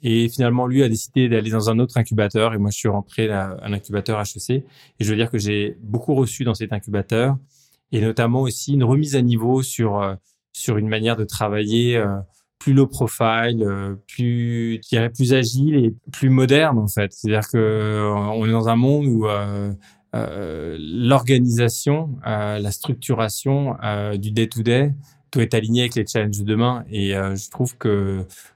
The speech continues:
aujourd'hui, on n'est plus dans l'incubateur H C, on a nos propres bureaux, mais on garde l'idée d'une grande table,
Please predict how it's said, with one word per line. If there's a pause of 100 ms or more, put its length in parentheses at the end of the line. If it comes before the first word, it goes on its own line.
(120)
aujourd'hui,
on
n'est
plus
dans
l'incubateur
H
C,
on
a
nos
propres
bureaux,
mais
on
garde
l'idée
d'une
grande
table,